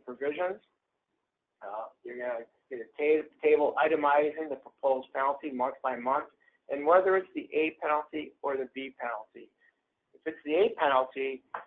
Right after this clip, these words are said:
they're telling you that you're not offering affordable or minimum value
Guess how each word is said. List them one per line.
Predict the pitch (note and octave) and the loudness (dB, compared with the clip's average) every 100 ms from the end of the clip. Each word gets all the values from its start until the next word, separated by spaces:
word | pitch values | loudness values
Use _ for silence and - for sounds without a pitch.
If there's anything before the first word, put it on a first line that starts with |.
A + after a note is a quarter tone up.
| _ _ _ _ | _ _ _ _
they're | D3+ D3+ | -4 2
telling | E3+ G#3 F3 | 6 6 4
you | C3+ | 0
that | C3 B2 | 0 0
you're | C#3 C#3+ | -2 0
not | C#3+ C3+ B2+ - | 2 4 2 0
offering | C#3 C#3 C3+ C#3+ C#3 C#3 C3+ C3 _ _ _ | 4 6 4 0 0 0 -4 -6 _ _ _
affordable | - - D3+ D3 C#3+ C#3 C#3 - _ _ _ _ _ - | -20 -6 0 2 4 2 0 -4 _ _ _ _ _ -14
or | B2+ | -6
minimum | D3 D3 C#3 | -2 0 2
value | C#3 C3 B2+ | 4 4 0